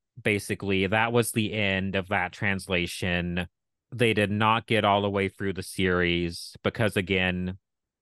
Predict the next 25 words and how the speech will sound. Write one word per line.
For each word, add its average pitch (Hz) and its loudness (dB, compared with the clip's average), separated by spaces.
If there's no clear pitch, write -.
the 107 2
original 98 0
run 92 0
went 92 -4
for 90 0
ten 101 -2
years, 92 0
so - -2
it's - -4
really 90 0
long. 87 0
But 95 2
after 151 2
the 127 2
end 110 2
of 107 -2
An 101 0
America 98 0
Extra, 92 0
Viz 101 0
then 92 0
started 110 2
a 101 0
second 135 -2
translation 101 0